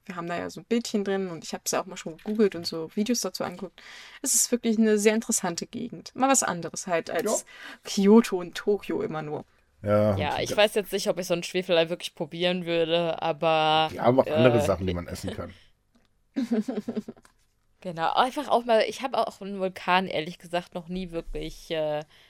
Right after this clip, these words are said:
Speaker 3: live aus der Nähe gesehen. Von daher wäre das wahrscheinlich auch schon spannend genug.
Speaker 2: Äh, nee, das kannst du da ja nicht.
Speaker 1: Also du kommst nicht
Speaker 3: Ja, also
Speaker 1: zum
Speaker 3: der
Speaker 1: Gipfel.
Speaker 2: Nee, nee,
Speaker 3: Natürlich,
Speaker 2: kommst
Speaker 3: aber
Speaker 2: du
Speaker 3: ich meine, der
Speaker 2: momentan
Speaker 3: ist ja
Speaker 2: nicht, ne?
Speaker 3: groß genug, dass man den schon,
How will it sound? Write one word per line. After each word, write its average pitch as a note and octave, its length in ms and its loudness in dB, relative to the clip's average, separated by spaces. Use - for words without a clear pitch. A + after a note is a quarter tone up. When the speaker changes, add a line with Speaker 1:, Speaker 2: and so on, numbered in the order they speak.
Speaker 3:
live E3+ 400 4
aus E3+ 180 -4
der D#3+ 100 -6
Nähe D3+ 260 -8
gesehen. E3 280 -6
Von F3 180 -8
daher F3+ 260 0
wäre E3 120 -2
das - 180 -10
wahrscheinlich D3+ 400 -12
auch D3+ 100 -2
schon C#3+ 200 -16
spannend - 320 -10
genug. - 200 -18
Speaker 2:
Äh, C3+ 440 8
nee, D#3+ 160 2
das - 220 0
kannst - 220 -4
du F3+ 40 -2
da E3+ 120 0
ja E3 140 2
nicht. - 300 -10
Speaker 1:
Also G#3 160 -2
du G#3 80 -6
kommst B3 260 -2
nicht B3+ 60 6
Speaker 3:
Ja, F3+ 100 8
also A3 160 6
Speaker 1:
zum G#3 40 0
Speaker 3:
der F#3+ 120 8
Speaker 1:
Gipfel. D#3 300 -4
Speaker 2:
Nee, C3 180 2
nee, C3+ 240 4
Speaker 3:
Natürlich, F3 160 -2
Speaker 2:
kommst C#3+ 240 2
Speaker 3:
aber - 20 8
Speaker 2:
du - 20 4
Speaker 3:
ich B2+ 80 4
meine, A#2+ 220 4
der - 0 -
Speaker 2:
momentan - 140 8
Speaker 3:
ist F#3 100 0
ja F3+ 60 4
Speaker 2:
nicht, E3 40 0
ne? F#3+ 120 0
Speaker 3:
groß F#3+ 100 -4
genug, F#3+ 280 -4
dass F3 180 -6
man F3 120 -2
den D#3+ 120 -6
schon, F#3 360 0